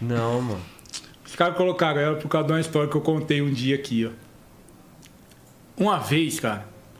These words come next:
Speaker 2: eu tava <laughs> Esses caras, gente, vocês são gênios. Esses caras, é, eu, eu ia muito pro Rio. Na época eu fazia gravação. De, gravação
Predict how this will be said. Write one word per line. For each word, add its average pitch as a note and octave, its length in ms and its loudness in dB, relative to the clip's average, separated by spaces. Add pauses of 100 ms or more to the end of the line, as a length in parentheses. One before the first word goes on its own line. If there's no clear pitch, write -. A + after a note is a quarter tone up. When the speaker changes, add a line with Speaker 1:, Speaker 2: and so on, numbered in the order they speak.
(540)
Speaker 2:
eu D#3+ 200 0
tava F3 160 2 (260)
<laughs> B3 320 0
Esses - 380 -2
caras, - 160 2 (720)
gente, G#3 380 2
vocês F#3 160 2
são A3+ 160 2
gênios. E3 320 0 (720)
Esses F#3 340 -2
caras, E3 360 0
é, D3+ 340 2
eu, D#3+ 320 -2 (180)
eu F#3 220 2
ia G#3 120 2
muito G#3 220 0
pro G#3+ 120 2
Rio. D#3 300 2 (680)
Na C#3+ 200 2
época C#3+ 180 -2
eu D#3 40 2
fazia D3+ 880 0 (800)
gravação. D3 720 2 (1400)
De, C3 580 -2
gravação D#3 380 0